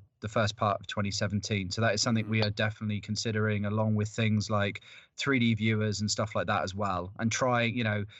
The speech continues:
Speaker 1: the key thing to this is accessibility. And again, like you were saying about the, the file format side of things, it's, you know, obviously O B J is seen as a standard, for example, but
Speaker 2: Mm-hmm.
Speaker 1: there's other things as well that aren't.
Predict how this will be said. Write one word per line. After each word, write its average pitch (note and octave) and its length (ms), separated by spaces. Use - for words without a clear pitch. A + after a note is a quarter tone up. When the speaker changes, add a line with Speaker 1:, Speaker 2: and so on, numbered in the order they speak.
Speaker 1:
the B2 60
key D#3+ 200
thing B2+ 280
to B2 120
this G#2+ 240
is G2+ 100
accessibility. G2 920
And G#2 460
again, A#2 460
like A2+ 180
you A2 80
were G2+ 40
saying A2 360
about G2+ 340
the, G2+ 320
the B2 80
file C3+ 300
format B2+ 440
side A#2+ 260
of A2 80
things, A#2+ 800
it's, - 540
you C#3+ 120
know, B2 400
obviously B2 840
O C3+ 120
B B2 140
J C3 320
is B2+ 140
seen B2+ 240
as A2+ 160
a A#2 40
standard, A#2+ 520
for A#2+ 180
example, B2 720
but A#2+ 260
Speaker 2:
Mm-hmm. A2+ 100
Speaker 1:
there's C#3 160
other D3 200
things C3 360
as A2 140
well B2 360
that A2+ 100
aren't. A#2+ 240